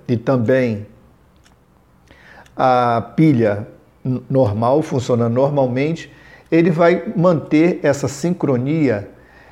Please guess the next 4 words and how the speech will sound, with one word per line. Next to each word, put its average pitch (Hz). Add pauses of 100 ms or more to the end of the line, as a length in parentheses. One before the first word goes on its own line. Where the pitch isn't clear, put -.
(120)
desse 143
batimento, 123 (100)
o 123
tic-tac. -